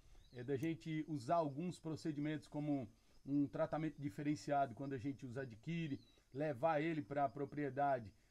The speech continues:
colocar num, num piquete menor, não misturar com outros lotes de gado. Assim que você chega na, na propriedade, tipo, você tá juntando bezerro.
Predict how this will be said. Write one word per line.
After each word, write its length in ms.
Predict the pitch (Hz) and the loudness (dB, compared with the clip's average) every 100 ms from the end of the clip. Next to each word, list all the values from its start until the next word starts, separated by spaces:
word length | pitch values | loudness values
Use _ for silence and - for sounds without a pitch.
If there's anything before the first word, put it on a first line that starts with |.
| - | -4
colocar 380 | 139 143 156 156 | -2 0 2 2
num, 500 | 160 156 151 147 143 | 2 2 4 4 2
num 140 | 156 | -2
piquete 600 | 156 165 - 175 160 - | -4 -6 0 2 2 0
menor, 640 | 131 156 135 147 170 160 - - - | -2 0 2 4 4 4 0 -14 -8
não 220 | 135 208 214 | 0 2 4
misturar 580 | 190 - 165 165 175 | 0 -2 4 6 6
com 460 | - 165 156 151 139 | 4 0 4 4 4
outros 480 | 147 180 151 160 139 | 2 0 0 -4 0
lotes 480 | 147 156 151 - 123 | 2 2 0 -4 -6
de 100 | 139 | -2
gado. 460 | 135 147 135 113 107 - - _ _ | 4 6 6 2 -12 -20 -20 _ _
Assim 320 | 127 - 180 | -6 -2 -4
que 80 | 156 | -2
você 300 | 151 143 151 | -4 0 -2
chega 380 | - 160 156 143 | 0 -2 0 0
na, 220 | 143 131 | 0 -2
na 140 | 131 | -4
propriedade, 720 | 127 135 131 131 131 160 151 110 | -4 -4 -2 0 4 4 2 -2
tipo, 180 | 143 | -12
você 100 | - | -8
tá 200 | 151 180 | 2 4
juntando 420 | 156 190 - 180 180 | 4 -2 -2 -2 -2
bezerro. 400 | 156 170 156 | 2 4 4